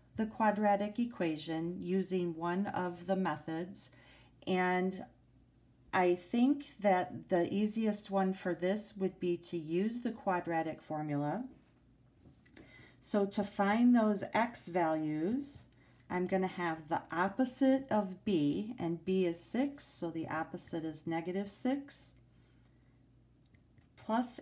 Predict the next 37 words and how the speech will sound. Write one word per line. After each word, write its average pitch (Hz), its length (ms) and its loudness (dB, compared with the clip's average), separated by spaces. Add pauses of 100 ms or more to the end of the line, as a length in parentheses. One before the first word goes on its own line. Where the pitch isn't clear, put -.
and 226 300 2
minus 196 920 0
the 180 120 -2
square 202 580 0
root 220 460 0
of 175 440 0
B 208 220 2
squared 202 400 0
minus 185 460 0
four 175 260 0
A 170 140 2
C. 165 340 -2
Well, 160 160 -4
that's 170 300 -2
the 180 160 -4
discriminant, 170 840 0 (380)
and 185 180 2
we 190 180 4
found 220 440 2
that 175 180 2
over 160 240 0
here 165 360 0
to - 140 -10
be 160 160 -4
forty-eight, 151 760 -4
so - 180 -8
I'm 170 180 -4
not 170 240 -6
gonna 156 460 -4 (840)
calculate 156 600 -6
that 151 180 -4
again. 185 680 -2 (500)
And 185 140 -2
then 196 180 4
I 196 100 2
have 170 480 0 (120)
over 180 840 0